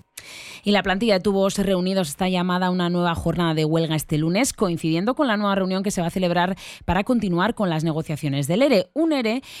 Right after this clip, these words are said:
que llega después de que Tubos Reunidos perdiera el año pasado setenta y un millones de euros. Además, la compañía arrastra una deuda superior a doscientos sesenta millones de euros. El comité de empresa considera que lo presentado por la empresa no es ningún plan de viabilidad porque no habla de futuro de la empresa y simplemente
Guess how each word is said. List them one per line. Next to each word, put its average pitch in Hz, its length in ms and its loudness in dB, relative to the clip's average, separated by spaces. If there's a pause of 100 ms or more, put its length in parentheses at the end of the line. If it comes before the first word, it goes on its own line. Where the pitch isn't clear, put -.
(140)
que 196 120 0
llega 214 180 2
después 240 280 -2
de 262 80 -4
que 226 100 -2
Tubos 202 340 -2
Reunidos 185 600 0
perdiera 175 300 0
el 196 80 2
año 190 180 0
pasado 175 380 -2
setenta 160 320 -4
y 160 100 0
un 208 100 2
millones 147 380 0
de 156 100 0
euros. 208 280 2
Además, 165 460 0 (240)
la 156 180 2
compañía 160 420 2
arrastra 165 320 0
una 156 140 0
deuda 165 260 2
superior 160 520 0
a 180 120 2
doscientos 165 560 0
sesenta 156 540 0
millones 147 540 0
de - 100 -18
euros. 131 340 -2
El 185 140 4
comité 208 320 2
de 320 60 4
empresa 269 280 0
considera 226 400 0
que 233 120 -2
lo 196 100 -2
presentado 196 420 0
por 262 140 0
la 240 80 0
empresa 220 480 0 (340)
no 247 220 4
es 320 100 0
ningún 214 240 -2
plan 180 200 0
de 170 100 0
viabilidad 165 560 0
porque 190 320 -2
no 196 220 2
habla 180 180 2
de 165 80 2
futuro 165 300 -2
de 160 80 0
la 160 80 0
empresa 165 280 -2
y 240 60 2
simplemente 175 580 0